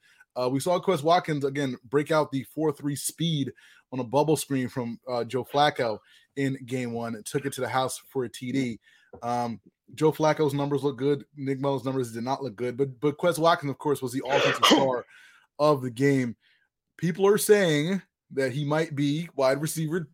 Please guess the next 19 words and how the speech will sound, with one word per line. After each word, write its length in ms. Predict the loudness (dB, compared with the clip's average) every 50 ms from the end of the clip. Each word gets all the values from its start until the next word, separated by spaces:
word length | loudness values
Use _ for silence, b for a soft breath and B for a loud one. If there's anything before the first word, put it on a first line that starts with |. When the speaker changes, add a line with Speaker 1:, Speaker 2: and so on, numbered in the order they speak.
| _
Speaker 1:
two, 340 | -2 0 0 0 0 0 -2
again, 180 | 0 0 -2 -2
alongside 480 | -2 -2 -4 -4 -2 0 0 0 0
DeVonta 360 | 0 -2 -4 -4 -4 -6 -8
Smith. 280 | -6 -4 -2 -2 -2 -4 _ b b b b b b
But 80 | -4
then 60 | -2 -2
a 60 | 0
couple 220 | 0 0 0 0 0
days 240 | 0 2 0 0 0
later, 340 | 0 0 2 2 2 0 -2 b b b b b b
we 80 | -6
hear 180 | -4 0 0 0
reports 420 | 0 0 -2 -2 0 0 0 0 -2
from, 220 | -4 -4 -4 -6 -8 -6
uh, 260 | -4 -2 -2 -2 -4 -4
about 280 | -4 -4 -2 -2 -2
Jalen 240 | -2 -2 -2 0 2
Reagor 340 | 2 2 2 0 -2 -4